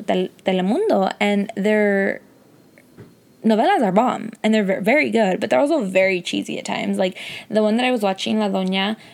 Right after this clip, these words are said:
was just a very weird storyline, and there was a lot of violence, and I don't like violence, but I just wanted to see how it ended, so I finished watching it, and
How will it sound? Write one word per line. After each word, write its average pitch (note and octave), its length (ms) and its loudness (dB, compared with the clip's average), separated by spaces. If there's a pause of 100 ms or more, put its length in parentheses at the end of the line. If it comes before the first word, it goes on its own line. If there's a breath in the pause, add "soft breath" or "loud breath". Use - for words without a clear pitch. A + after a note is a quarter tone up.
was G#3 280 2
just A3+ 240 -4 (160)
a A#3 120 4
very A3+ 300 2
weird D4+ 260 0
storyline, G#3 400 0 (100)
and G3+ 80 0
there G#3 80 2
was G#3 120 0
a G3+ 60 4
lot G3 240 0
of A3+ 60 -6
violence, G3 360 -2
and G#3 80 -4
I G3+ 80 -2
don't G#3 140 -6
like - 180 -6
violence, A#3 400 0
but G#3 140 -2
I G3 80 -2
just - 200 -10
wanted G3 260 -4
to - 100 -12
see G3 140 -6
how F#3+ 180 -4
it G#3 100 -6
ended, G3 460 -6
so - 260 -4
I - 160 -6 (540)
finished A3 340 -2
watching E3 320 -4
it, B2+ 140 -4 (640 loud breath)
and B3 580 0